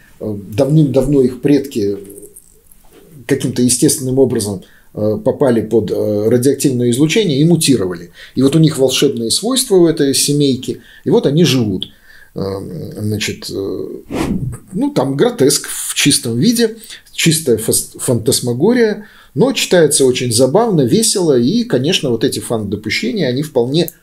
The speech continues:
в таком типе произведений имеют полное право на существование. Это я всё к тому, что, видите, какой широчайший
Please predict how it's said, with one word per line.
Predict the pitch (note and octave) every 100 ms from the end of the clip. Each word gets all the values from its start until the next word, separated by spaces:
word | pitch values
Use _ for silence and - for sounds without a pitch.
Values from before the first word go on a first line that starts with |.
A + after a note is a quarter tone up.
| -
в | - -
таком | C#3+ - F3+ D3+ G#2+ - - - - _
типе | - D3+ A2
произведений | G#2 A#2+ A2 B2+ D3 A3 C#4+ B3 - A#2+
имеют | F#3 G#3 - -
полное | F#3+ G3+ F3
право | - B2 D#3 D3 - - -
на | B2
существование. | C#3 C#3 - - C#3 C3 G#2+ F#2+ E2+ - - -
Это | F3 E3+
я | D#3 D3+
всё | - D3
к | -
тому, | D3 B3
что, | A#3 C#3+ B2 - -
видите, | A#2+ F#3 F#3+ - - - -
какой | - C3 E3
широчайший | - C#3+ D3+ D3+ D#3+ B2+ - G2